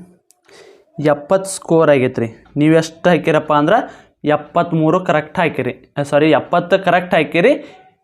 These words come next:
ಇನ್ನು ಮೂರು ತಪ್ಪು ಹಾಕಿರ್ತೀರಿ. ಅಂದ್ರೆ ನಿಮ್ದು ಟೋಟಲ್ ಸ್ಕೋರು ಎಪ್ಪತ್ತು ಆಗ್ಬೇಕು. ನೀವು ಒಟ್ಟಾರೆಯಾಗಿ ಹಾಕಿದ್ದು ಮೂರು, ಇದರಲ್ಲಿ ಮ್ಯಾಗಿನ ಮೂರು ತಪ್ಪಾಗಿದ್ದಪ್ಪ ಅಂದ್ರೆ ನಿಮ್ದು ಸ್ಕೋರ್ ಎಪ್ಪತ್ತು ಆಗೋದಿತ್ತಂದ್ರೆ ಅರವತ್ತೊಂಬತ್ತು ಆಗ್ತದೆ ರೀ.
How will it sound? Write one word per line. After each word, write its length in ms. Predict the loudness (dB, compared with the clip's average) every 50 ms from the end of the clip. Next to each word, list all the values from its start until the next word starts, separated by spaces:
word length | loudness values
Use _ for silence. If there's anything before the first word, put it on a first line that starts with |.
| _ _ _ _ _ -8
ಇನ್ನು 320 | -4 -2 0 2 2 2 4
ಮೂರು 280 | 4 4 4 2 2
ತಪ್ಪು 300 | 0 0 -2 -4 -2 -2 -4
ಹಾಕಿರ್ತೀರಿ. 380 | -2 -2 -4 -6 -4 -2 -2
ಅಂದ್ರೆ 200 | 0 0 0 0
ನಿಮ್ದು 140 | 0 0 0
ಟೋಟಲ್ 400 | 0 0 0 0 0 0 0 -2
ಸ್ಕೋರು 440 | -2 -4 -6 0 2 2 4 4 4
ಎಪ್ಪತ್ತು 520 | 4 4 2 2 0 0 -2 0 0 0
ಆಗ್ಬೇಕು. 640 | 0 0 0 0 -2 2 2 2 4 2 0 -2 -8 -20 -20 -20 -20 _ _ _ _ _ _ -2
ನೀವು 260 | 0 2 2 4 4
ಒಟ್ಟಾರೆಯಾಗಿ 680 | 2 0 -2 -4 -4 0 2 2 4 4 4 4 2
ಹಾಕಿದ್ದು 440 | 2 2 2 0 0 0 0 2 2
ಮೂರು, 380 | 2 4 4 4 4 2 2 2
ಇದರಲ್ಲಿ 380 | 2 2 2 4 4 4 4
ಮ್ಯಾಗಿನ 420 | 2 4 4 2 2 2 2 2 4
ಮೂರು 300 | 4 4 2 2 0 -2
ತಪ್ಪಾಗಿದ್ದಪ್ಪ 800 | 0 0 -2 0 0 0 0 2 2 2 2 0 -2 0 0 0
ಅಂದ್ರೆ 260 | 0 0 0 0 2
ನಿಮ್ದು 160 | 2 0 0
ಸ್ಕೋರ್ 400 | -2 -4 -4 -2 2 2 4 4
ಎಪ್ಪತ್ತು 400 | 2 2 2 0 -2 -2 0 0
ಆಗೋದಿತ್ತಂದ್ರೆ 560 | 2 2 2 2 0 0 0 0 2 2 2
ಅರವತ್ತೊಂಬತ್ತು 760 | 2 2 2 0 0 0 0 0 0 -2 0 0 -2 -2 0 -2
ಆಗ್ತದೆ 380 | -2 -2 -2 -4 -4 -4 -2 -2
ರೀ. 280 | -2 -4 -4 -8 -14